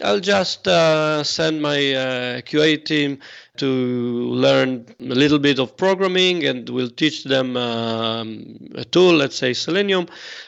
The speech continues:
and they'll write my test automation." Uh, sometimes it goes from, uh, it comes from a manual tester that, uh,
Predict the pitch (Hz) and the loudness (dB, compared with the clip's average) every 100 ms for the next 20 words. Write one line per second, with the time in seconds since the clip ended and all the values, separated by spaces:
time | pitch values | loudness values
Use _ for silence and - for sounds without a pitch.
0 | - 143 131 135 139 139 135 135 135 156 | -2 2 2 2 0 2 4 2 -2 0
1 | 139 131 139 131 131 127 - 143 123 120 | 2 2 0 -4 -2 -6 -4 -6 -2 -2
2 | 110 104 110 _ - - 147 131 131 185 | -4 -10 -14 _ -16 -10 -4 -4 0 0
3 | 170 190 185 180 156 - - 156 - 156 | 2 2 2 2 -4 -12 -8 -8 -4 2
4 | 160 160 151 160 147 143 139 135 131 127 | 4 2 0 0 0 0 0 0 0 -2
5 | 123 127 - 131 - 147 - 156 135 131 | -2 -4 -4 -6 -4 -4 -2 -2 -2 -4
6 | _ - 143 165 180 156 - 175 - 185 | _ -6 0 2 4 2 2 -2 0 0
7 | 180 143 135 - - 127 123 | 0 0 -6 -6 -2 0 0